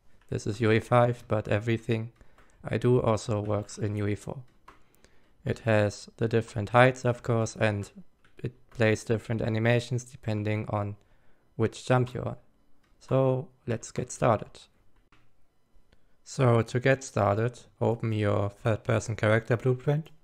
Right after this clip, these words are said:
and go to your jump event, should look something like this.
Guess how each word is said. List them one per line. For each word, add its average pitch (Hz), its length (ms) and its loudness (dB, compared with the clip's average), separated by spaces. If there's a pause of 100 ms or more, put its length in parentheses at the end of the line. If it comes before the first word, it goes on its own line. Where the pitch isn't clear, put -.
(680)
and 98 320 0
go 101 180 0
to - 200 -6
your 92 240 -2 (260)
jump 101 320 -2
event, 113 440 -2 (480)
should - 180 -4
look 104 140 -6
something 107 420 -4
like 104 200 -2
this. 131 320 -4